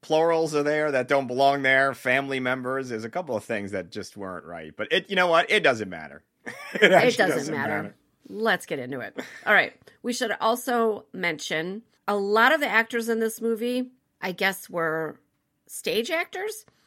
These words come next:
Speaker 2: And here's the thing about I M D B is that it doesn't address that. So you look at these actors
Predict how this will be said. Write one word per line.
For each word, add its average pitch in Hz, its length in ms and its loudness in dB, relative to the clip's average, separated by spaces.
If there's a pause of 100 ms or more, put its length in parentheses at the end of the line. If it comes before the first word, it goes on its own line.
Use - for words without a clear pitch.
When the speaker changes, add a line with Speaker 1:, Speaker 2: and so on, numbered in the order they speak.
(220)
Speaker 2:
And 247 140 0
here's 370 220 0
the 403 80 -12
thing 339 140 -6
about 247 180 0
I 202 100 0
M 196 120 -2
D 185 120 -6
B 180 360 -4 (320)
is 196 120 -6
that 190 120 0
it 165 120 -6
doesn't 175 300 -6
address 156 460 -6
that. 254 420 -2
So - 140 -4
you 180 200 -8
look 208 220 -6
at - 140 -10
these 175 240 -8
actors 151 760 -4